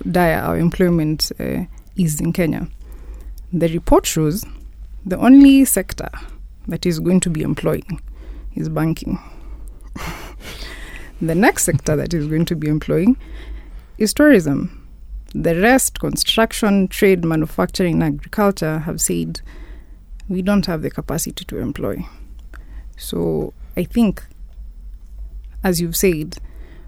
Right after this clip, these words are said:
we have the information that can actually lead to our decision making. We don't know. Okay. Majority of the people will not know. But us, as the people who have this information,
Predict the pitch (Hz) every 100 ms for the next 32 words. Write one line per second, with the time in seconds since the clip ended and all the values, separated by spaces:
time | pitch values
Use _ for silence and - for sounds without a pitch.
0 | - 185 202 214 190 180 - 170 185 -
1 | 156 185 - - - - - - 165 -
2 | 170 180 - 175 170 170 - 165 151 156
3 | 170 156 151 160 - 233 - - - -
4 | - - - - - - 175 185 208 190
5 | - 160 - - - - - - - -
6 | - - - - - 208 185 220 247 208
7 | 185 165 175 - 165 147 156 151 - -
8 | - - - - - - 170 - 208 185
9 | 175 165 156 151 - - - - - -
10 | 185 208 190 180 180 160 170 175 170 -
11 | 160 175 165 165 156